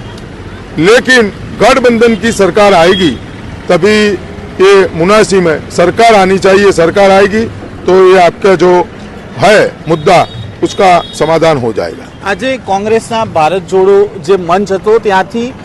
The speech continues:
Speaker 2: જે આ સમિતિ છે, તેને સમર્થન પણ મળ્યું હતું। શક્તિ-, અ, શક્તિસિંહ એ આ સમર્થન સ્વીકાર્યું હતું કે આવકાર્યો પણ હતો? તો આ ઘટના જે છે હવે આગળ ક્યાં સુધી જશે,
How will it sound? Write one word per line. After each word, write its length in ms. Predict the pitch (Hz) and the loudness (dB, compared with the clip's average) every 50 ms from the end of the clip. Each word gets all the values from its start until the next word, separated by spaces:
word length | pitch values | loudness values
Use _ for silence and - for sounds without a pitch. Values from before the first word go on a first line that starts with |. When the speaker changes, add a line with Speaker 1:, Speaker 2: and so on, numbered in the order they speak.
| - - - - | -20 -18 -8 -2
Speaker 2:
જે 80 | 175 226 | 2 2
આ 100 | 233 240 | 2 2
સમિતિ 480 | - - 202 185 208 226 190 233 240 | 2 0 -2 -2 -2 -6 -6 -6 -6
છે, 180 | 208 208 233 247 | -2 -2 -2 0
તેને 220 | 233 226 214 233 | 0 -2 -2 -2
સમર્થન 560 | - - 208 185 185 196 214 - 208 214 214 196 | -2 -2 -2 0 2 0 0 0 -2 -4 -4 -2
પણ 120 | 190 220 220 | -4 -4 -2
મળ્યું 300 | 208 202 208 214 233 240 | -2 -2 -2 0 0 0
હતું। 180 | 233 - 302 - | 0 -2 -6 -6
શક્તિ-, 300 | - 202 180 - 226 220 | -6 -6 -4 -4 -8 -6
અ, 340 | 196 208 208 202 190 190 185 | -2 -2 0 2 2 2 0
શક્તિસિંહ 720 | 175 - 208 202 - 240 226 - 233 233 269 - - - - - - - | 0 -2 -6 -6 -6 -8 -8 -8 -8 -10 -10 -12 -16 -18 -18 -10 -2 2
એ 180 | 208 214 226 | 2 4 4
આ 180 | 226 185 190 202 | 2 2 0 -2
સમર્થન 600 | - - 185 180 190 208 214 185 - 208 214 220 | -2 -2 -4 -2 0 -2 0 0 -2 -2 -2 -2
સ્વીકાર્યું 580 | 202 - - 202 160 214 208 214 226 220 214 | -6 -8 -10 -6 0 0 0 2 2 2 0
હતું 280 | 208 202 233 240 233 - | 0 0 -4 -8 -6 -2
કે 180 | 233 214 220 220 | 0 0 0 2
આવકાર્યો 680 | 160 160 175 180 - 208 208 202 214 214 214 208 202 - | 2 2 0 0 2 2 2 2 2 2 2 0 0 0
પણ 140 | 214 214 | -2 -2
હતો? 340 | 196 202 208 - 226 254 277 - - - - - - - - | 0 -2 -2 -2 -2 -2 -4 -4 -12 -16 -18 -18 -16 -8 0
તો 240 | 233 240 254 247 - - - | 2 2 2 2 0 -4 -4
આ 80 | - - | -4 -4
ઘટના 440 | - - 226 - 208 220 247 262 262 | -2 -2 -4 -4 -4 -2 0 0 0
જે 200 | 202 240 247 226 | 2 0 -2 -2
છે 120 | - 226 | 0 0
હવે 280 | 233 226 214 208 220 269 | 2 2 2 4 2 2
આગળ 360 | 269 185 175 185 190 247 247 | 2 2 2 2 2 0 -2
ક્યાં 260 | - 185 226 226 240 | 0 0 0 0 0
સુધી 260 | 226 - 240 196 262 | -2 -4 -6 -6 -4
જશે, 380 | 226 247 233 220 - 254 254 | -2 -2 -2 0 0 0 0